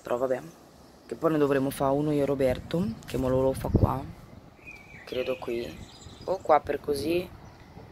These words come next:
oppure qua per così, non lo so.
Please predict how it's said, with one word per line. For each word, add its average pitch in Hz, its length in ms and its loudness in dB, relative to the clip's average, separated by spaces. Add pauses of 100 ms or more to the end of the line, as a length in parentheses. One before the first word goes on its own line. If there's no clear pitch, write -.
(580)
oppure 135 360 -2
qua 127 160 -2
per 127 220 -10
così, 127 340 -4 (800)
non 131 100 -6
lo 151 100 0
so. 127 280 -2